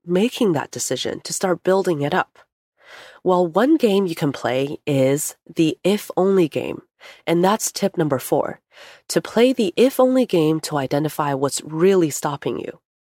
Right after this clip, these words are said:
So if you've already made a pros and cons list, this actually may be a little helpful because you may notice that even though you're making a show of putting down multiple items in each column, there are certain items that weigh on your mind much more than others.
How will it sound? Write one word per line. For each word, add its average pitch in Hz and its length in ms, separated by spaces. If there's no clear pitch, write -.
So 226 280
if 269 220
you've 403 160
already 196 480
made 151 260
a 156 40
pros - 280
and 120 120
cons 120 320
list, 170 360
this 269 240
actually 339 300
may 247 160
be 214 100
a 165 100
little 160 260
helpful - 460
because 226 280
you 247 120
may 247 200
notice 233 360
that 175 220
even 254 360
though 190 400
you're 151 140
making 165 420
a - 100
show 302 400
of 208 140
putting 165 260
down 139 220
multiple 208 500
items 165 440
in - 220
each 185 180
column, 165 440
there 311 120
are 466 100
certain 269 360
items 214 340
that 170 220
weigh 202 240
on 254 140
your 202 120
mind 143 380
much 185 480
more 143 280
than 135 200
others. - 520